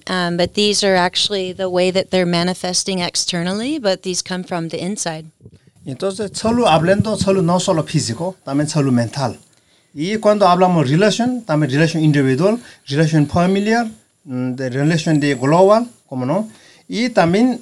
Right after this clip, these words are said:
Speaker 2: hablando de económica significa... como parte de nuestros trabajos profesionales, personales, individuales, ¿no?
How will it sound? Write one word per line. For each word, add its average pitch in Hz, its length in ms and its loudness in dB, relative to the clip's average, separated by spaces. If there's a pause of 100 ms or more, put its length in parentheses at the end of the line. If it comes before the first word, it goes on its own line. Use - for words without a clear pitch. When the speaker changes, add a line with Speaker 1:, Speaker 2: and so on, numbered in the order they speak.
Speaker 2:
hablando 160 840 2 (540)
de 143 200 0 (100)
económica 175 560 2
significa... 170 640 0
como 147 720 2
parte 143 300 0
de 131 360 0 (500)
nuestros 135 320 -4
trabajos 135 640 0
profesionales, 135 800 -4
personales, 139 640 -2
individuales, 135 760 -4
¿no? 170 220 -4